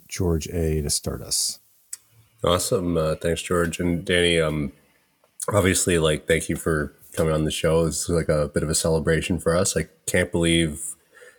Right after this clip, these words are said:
Speaker 2: enough people have listened to us consistently that we can justify a fiftieth episode, and
Speaker 1: That's
Speaker 2: apparently
Speaker 1: right.
Speaker 2: scheduled till March, which is awesome.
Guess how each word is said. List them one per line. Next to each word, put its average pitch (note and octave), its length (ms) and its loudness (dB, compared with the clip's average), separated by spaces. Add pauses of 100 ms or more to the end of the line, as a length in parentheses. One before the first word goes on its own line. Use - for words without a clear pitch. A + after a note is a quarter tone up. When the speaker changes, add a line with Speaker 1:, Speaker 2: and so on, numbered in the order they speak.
(120)
Speaker 2:
enough G2+ 220 4
people G#2+ 280 2
have F2 100 2
listened G2 260 2
to G2 80 4
us F#2+ 120 0
consistently G2+ 640 2
that F#2+ 200 2
we F2 120 0
can E2 280 0
justify E2 480 0
a D#2+ 60 0
fiftieth E2 420 0
episode, G#2 580 2 (300)
and E3 300 2
Speaker 1:
That's A#2+ 120 0
Speaker 2:
apparently F#3 340 4
Speaker 1:
right. E2+ 60 -2
Speaker 2:
scheduled F2+ 440 0
till D#2+ 180 2
March, D#2 460 0
which D2 140 -6
is C#2+ 80 0
awesome. A#2 440 0